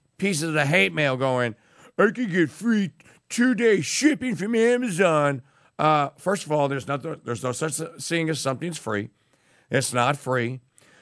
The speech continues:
Second of all, anyone that has to actually pay for second-day shipping is subsidizing your free, okay? Um,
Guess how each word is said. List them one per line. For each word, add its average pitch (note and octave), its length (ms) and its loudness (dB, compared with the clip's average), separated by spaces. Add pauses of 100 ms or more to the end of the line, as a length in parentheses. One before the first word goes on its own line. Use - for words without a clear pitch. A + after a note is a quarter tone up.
Second G3+ 460 -2
of D#3 120 -2
all, C3+ 440 0 (580)
anyone F#3+ 840 0 (200)
that D3 180 2
has E3 220 2
to D#3 100 -6
actually D3+ 320 -4
pay D3+ 460 0
for C#3 160 -12
second-day D3+ 560 -2
shipping A#2 440 -2
is A2+ 200 -8
subsidizing A2 960 -2 (160)
your A#2 300 0
free, G#2 420 -6
okay? D3 420 -4 (880)
Um, C#3+ 580 2